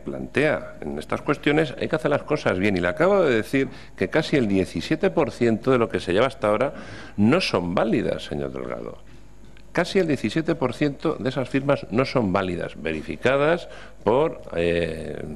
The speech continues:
personal del ayuntamiento con el padrón del ayuntamiento. Por eso le digo que no vale con presentar un taco de folios, eh, con, eh, firmas y D N Is cualesquiera. No, no, no, eso hay que comprobarlo y ver si son de este municipio,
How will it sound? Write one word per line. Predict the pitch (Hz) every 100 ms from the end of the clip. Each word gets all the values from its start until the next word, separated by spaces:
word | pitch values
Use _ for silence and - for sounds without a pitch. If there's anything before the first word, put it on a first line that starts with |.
| 73 - - - - - - -
personal | - - 90
del | 101
ayuntamiento | 107 110 107 123 131 120 - 156 - - - -
con | - 180 170 104 -
el | 104 95
padrón | 95 95 107 123
del | 139
ayuntamiento. | 107 85 73 80 90 82 - - - - - - - - - - -
Por | 69
eso | 101 151
le | 143
digo | 147 147 151
que | 101
no | 107 127
vale | 135 135 147 - - - -
con | - 135 143
presentar | 104 92 95 85 85 135 -
un | - 120 117
taco | 135 135 131
de | 127
folios, | - 139 127 123 147 - -
eh, | - 87 85 85 82
con, | - 82 82 78
eh, | 78 78
firmas | - 120 117 127 143 -
y | 90
D | 92
N | 110 107
Is | 113 120
cualesquiera. | - - 92 85 - - 156 117 -
No, | 113
no, | 123 127
no, | 123 113
eso | - -
hay |
que | 170 156
comprobarlo | - 101 87 - 92 104 73 71 -
y | - 78
ver | 104 -
si | - -
son | 80 78
de |
este | 78 -
municipio, | 82 80 82 151 151 139 143